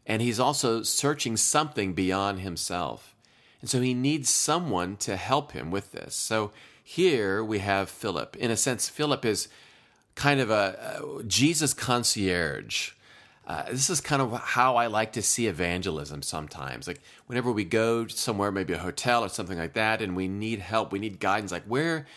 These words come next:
should we go to spend our time? Where should we go to eat? Where should we, where's a place to get a good cup of coffee or a good drink? Or we need tickets. And the concierge is the one who can bridge that gap, that we have a desire to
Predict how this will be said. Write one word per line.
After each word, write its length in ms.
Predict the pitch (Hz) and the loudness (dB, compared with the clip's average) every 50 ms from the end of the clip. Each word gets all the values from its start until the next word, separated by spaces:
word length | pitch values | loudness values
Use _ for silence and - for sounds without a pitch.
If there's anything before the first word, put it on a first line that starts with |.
| - - - | -20 -20 -14
should 200 | - - 139 110 | -4 -2 0 0
we 100 | 107 104 | 0 0
go 200 | 82 107 101 98 | 2 2 2 2
to 60 | 92 | 2
spend 300 | 90 - - 110 98 90 | 0 0 0 0 0 0
our 80 | 95 92 | 0 -2
time? 320 | - - 80 78 71 69 | -2 -4 -4 -4 -4 -2
Where 140 | 73 95 127 | -2 -2 -4
should 180 | 135 - 135 110 | -2 -2 -2 -4
we 80 | 110 | -4
go 220 | 107 92 101 92 90 | -2 0 0 0 0
to 100 | 90 - - - 85 | -2 -6 -8 -8 -8
eat? 260 | 87 87 78 71 - | -6 -6 -6 -6 -6
Where 140 | 87 107 117 | -4 -4 -4
should 180 | - - 120 | -2 -4 -4
we, 220 | 95 101 98 92 95 - - - - _ _ | -4 -4 -4 -4 -6 -10 -18 -20 -20 _ _
where's 180 | - 139 135 | -6 -6 -4
a 40 | 117 | -6
place 240 | - - 117 110 107 | -4 -4 -4 -4 -4
to 120 | - 107 | -4 -4
get 160 | 90 - 95 90 | -2 -2 -2 -2
a 60 | 85 | -2
good 400 | 73 95 90 87 80 78 - - _ _ | -2 -2 -2 -2 -4 -10 -16 -20 _ _
cup 180 | - - 92 | -6 -4 -4
of 120 | 85 80 - | -4 -8 -8
coffee 420 | - - 82 80 76 - 78 71 | -4 -2 -2 -2 -2 -4 -6 -6
or 80 | 69 69 | -4 -6
a 60 | 69 | -6
good 240 | 73 - 92 87 76 | -6 -6 -6 -6 -6
drink? 480 | - 80 78 78 78 73 73 71 - | -8 -6 -6 -6 -6 -8 -10 -10 -10
Or 180 | - 71 76 71 - - - - _ | -10 -10 -10 -10 -12 -20 -20 -18 _
we 100 | - 110 | -8 -6
need 180 | 107 107 101 - | -6 -6 -6 -6
tickets. 440 | - - 117 - - - - - - | -4 -4 -4 -4 -4 -8 -8 -8 -8
And 60 | 90 | -8
the 60 | 95 | -8
concierge 800 | - - - 120 127 131 - - 117 120 147 185 202 165 117 - | -8 -4 -2 -2 0 0 -2 -2 0 0 2 2 2 0 0 -2
is 100 | 110 92 | -6 -4
the 100 | - 101 | -4 -4
one 360 | 87 80 80 78 80 85 98 - - - - - - _ _ | -2 -2 -2 -2 -2 -4 -6 -10 -14 -20 -20 -20 -20 _ _
who 100 | 123 117 | -6 -4
can 240 | 107 - 117 104 104 - - | -2 -2 -2 -2 -4 -8 -12
bridge 680 | - - - 107 113 131 156 180 151 135 - - - - | -14 -8 -2 2 2 4 4 2 0 0 -2 -2 -2 -2
that 320 | 104 107 104 101 87 - | 0 2 2 2 0 -2
gap, 400 | - 90 87 78 64 55 - - - _ _ _ - - - - - - - - | -2 0 0 0 0 -2 -6 -14 -20 _ _ _ -20 -20 -20 -20 -20 -20 -6 -2
that 100 | - 101 | 0 0
we 80 | 98 | 2
have 180 | 107 113 120 110 | 4 2 2 2
a 60 | 117 | 2
desire 600 | 90 98 87 - 110 110 120 131 131 123 98 95 | 0 0 0 2 4 4 4 4 4 2 0 -2
to 340 | 95 - - 113 101 95 - | -4 -2 -4 -4 -4 -4 -8